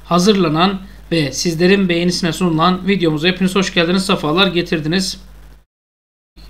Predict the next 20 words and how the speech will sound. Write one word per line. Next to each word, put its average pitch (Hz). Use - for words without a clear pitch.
Yani 143
evet, 185
sizin 180
beğeninize 170
sunuldu 175
arkadaşlar. 151
Beğenmeniz 175
için 151
yapıldı. 160
İnşallah 262
beğenirsiniz. 262
Ee, 139
hadi. 247
Çok 294
beklediniz. 208
Bak 196
aşağıda 233
bak 202
beğen 190
tuşu. 254